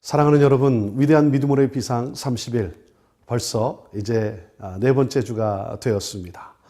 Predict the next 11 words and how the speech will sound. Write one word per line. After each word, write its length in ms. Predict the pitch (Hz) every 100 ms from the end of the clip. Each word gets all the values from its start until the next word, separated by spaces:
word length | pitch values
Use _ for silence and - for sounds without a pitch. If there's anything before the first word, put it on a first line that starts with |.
| - - - - - - -
함께 300 | - 180 202
모여서 720 | 165 151 143 - 104 85 - _ _ -
같이, 600 | 120 - 123 110 90 82 _ _
아, 180 | 92 90 -
교제하고 800 | 139 135 120 107 113 90 - _ _ _ _ _ _ -
또 180 | 113
나누고 720 | 113 120 139 131 117 90 - _ _ _ _ _ _ _
함께 320 | 135 127 139
고민하고 760 | - 143 147 117 90 107 139 _ _ _ _
그리고 200 | 107 107
결단하는 760 | 120 117 131 120 113 139 107